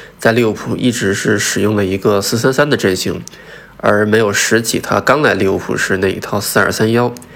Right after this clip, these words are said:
大家也都注意到了，其实热身赛的时候，克洛普有一定的尝试，比如说让南野拓实出现在前腰位置，然后前面相当于实现了马内、萨拉赫、南野拓实和菲尔米诺这一套的一个，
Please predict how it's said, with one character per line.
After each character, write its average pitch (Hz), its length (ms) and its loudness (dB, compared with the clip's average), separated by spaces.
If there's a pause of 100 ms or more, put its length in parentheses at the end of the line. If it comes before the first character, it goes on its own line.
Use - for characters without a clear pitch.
(580)
大 147 80 2
家 170 80 6
也 131 80 4
都 135 140 0
注 175 200 0
意 113 120 -2
到 101 200 0
了， 76 120 -2
其 - 180 -2
实 135 80 2
热 151 140 2
身 151 120 0
赛 147 220 2
的 107 80 2
时 107 160 -2
候， 107 300 0
克 - 160 -2
洛 113 100 4
普 113 160 -2
有 95 160 2
一 98 60 -2
定 120 100 0
的 101 120 -2
尝 - 280 -6
试， 120 300 -2 (480)
比 110 80 0
如 104 140 2
说 113 260 2
让 110 200 2
南 101 120 4
野 113 80 2
拓 110 220 -2
实 107 180 -2
出 123 180 0
现 131 160 2
在 101 140 4
前 98 220 -2
腰 98 140 2
位 104 180 2
置， - 120 -8 (460)
然 - 140 0
后 113 100 2
前 104 220 0
面 104 120 2
相 110 140 0
当 113 180 2
于 110 80 2
实 113 220 -2
现 113 160 2
了 101 180 0
马 - 140 2
内、 107 160 2
萨 110 160 0
拉 113 100 4
赫、 113 220 0
南 107 160 4
野 110 60 2
拓 110 200 -2
实 107 220 0
和 110 180 0
菲 120 160 0
尔 127 40 2
米 113 80 2
诺 117 240 0 (400)
这 113 100 2
一 104 160 0
套 139 300 0
的 92 100 0
一 95 140 -2
个， 95 340 0